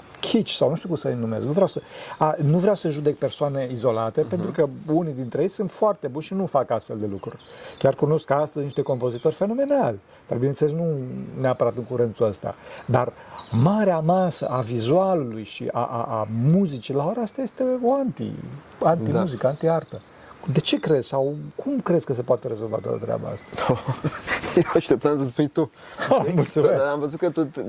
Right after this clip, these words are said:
Speaker 2: tu ai spus, „Eu sunt doar monac și n-ascult și nu pot să dau un astfel de sfat.”
Speaker 1: Eu aș putea să dau sfat,
Speaker 2: <laughs>
Speaker 1: aș
Speaker 2: Dar
Speaker 1: putea să dau sfat pe tema asta.
Speaker 2: Da?
Speaker 1: Da.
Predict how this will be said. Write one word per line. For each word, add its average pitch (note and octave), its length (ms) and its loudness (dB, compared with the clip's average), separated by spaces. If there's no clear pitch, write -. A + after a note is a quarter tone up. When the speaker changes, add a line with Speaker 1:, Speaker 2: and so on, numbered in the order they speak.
Speaker 2:
tu - 80 4
ai C3+ 160 4
spus, C3+ 280 -4
„Eu C#3+ 180 0
sunt C3+ 280 -4
doar C3 160 4
monac C#3+ 360 0
și D3 120 -4
n-ascult C#3+ 600 0
și - 160 -8
nu C#3 160 0
pot C#3+ 180 0
să C3 120 0
dau A#2+ 540 2
un A#2+ 60 -2
astfel B2 280 -2
de A#2 60 -2
sfat.” - 180 -4
Speaker 1:
Eu - 60 4
aș G#2+ 120 -2
putea C#3+ 300 0
să E3+ 120 -2
dau C#3 200 4
sfat, C3+ 320 2
Speaker 2:
<laughs> - 100 -8
Speaker 1:
aș B2+ 80 -6
Speaker 2:
Dar - 0 -
Speaker 1:
putea C3 240 -2
să - 120 -10
dau A#2+ 220 2
sfat A2+ 200 -4
pe A2 140 -8
tema G#2 280 -6
asta. G#2 140 -4
Speaker 2:
Da? G#2+ 200 4
Speaker 1:
Da. D#3 200 4